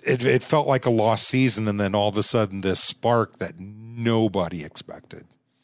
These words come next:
You know, a role player off the bench comes off and, and starts a fire on this team. And I, you know, I've been covering Husker basketball for a fair bit of time, and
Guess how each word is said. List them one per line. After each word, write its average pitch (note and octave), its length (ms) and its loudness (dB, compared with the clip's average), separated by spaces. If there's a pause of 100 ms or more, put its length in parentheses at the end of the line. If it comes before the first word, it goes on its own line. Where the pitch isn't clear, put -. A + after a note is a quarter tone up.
(400)
You F#2 120 -8
know, E2+ 240 -8
a G2 60 -10
role G#2 280 0
player F#2+ 340 0
off F2+ 160 -2
the F2 80 -8
bench G2 320 -4
comes F2 240 -12
off F2 280 -6
and, E2 240 -18 (580)
and F#2+ 180 -10
starts - 320 -2
a G2+ 40 -4
fire G#2 380 2
on F#2 120 -2
this F#2 180 -2
team. G2 380 -6
And E2+ 320 -12 (1600)
I, - 160 -12 (100)
you - 160 -6
know, G#2 140 0
I've A2+ 120 0
been A2+ 160 0
covering G#2+ 680 0 (220)
Husker A2 280 -2
basketball G2+ 480 0
for F#2+ 240 -2
a F2 40 -4
fair G#2 260 -2
bit G2 180 0
of F#2 100 -4
time, A2 420 0
and E2+ 260 -10